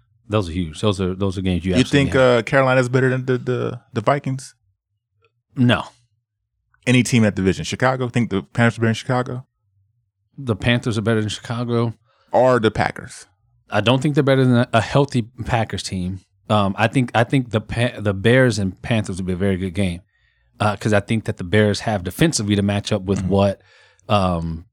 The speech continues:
Speaker 1: the, the Panthers would do to them.
Speaker 2: Mm-hmm.
Speaker 1: And if you flip the script, I think with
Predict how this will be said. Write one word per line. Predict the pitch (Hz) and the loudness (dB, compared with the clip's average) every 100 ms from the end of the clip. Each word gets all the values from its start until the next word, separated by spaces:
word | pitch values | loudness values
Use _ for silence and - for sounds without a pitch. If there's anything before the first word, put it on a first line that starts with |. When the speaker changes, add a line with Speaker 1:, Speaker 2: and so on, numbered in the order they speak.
| - | -4
Speaker 1:
the, | 104 - | -4 -2
the | 101 | -6
Panthers | - 110 110 101 | -2 -2 -2 -4
would | 92 92 | -4 -2
do | 95 120 | 0 2
to | 123 | 2
them. | 135 139 135 _ | 2 0 -4 _
Speaker 2:
Mm-hmm. | - 117 | -6 -2
Speaker 1:
And | 107 | 0
if | 98 | 0
you | 101 | -4
flip | - 139 131 | -2 -2 -2
the | 98 | -4
script, | - - 156 117 - _ _ | -6 0 0 0 -4 _ _
I | 110 | -2
think | - 117 98 | 2 0 0
with | 101 107 - | 0 0 0